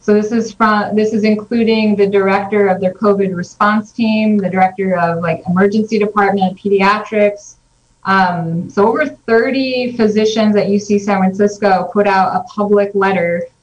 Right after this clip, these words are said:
um, calling for school reopening. They actually, it was a few weeks ago, and they called for school reopening by February first. <laughs> And they have a lot of good, um,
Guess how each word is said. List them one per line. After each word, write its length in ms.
um, 640
calling 400
for 360
school 360
reopening. 840
They 100
actually, 340
it 100
was 200
a 120
few 160
weeks 240
ago, 180
and 120
they 80
called 260
for 80
school 300
reopening 720
by 340
February 380
first. 500
<laughs> 40
And 180
they 220
have 200
a 100
lot 300
of 80
good, 340
um, 600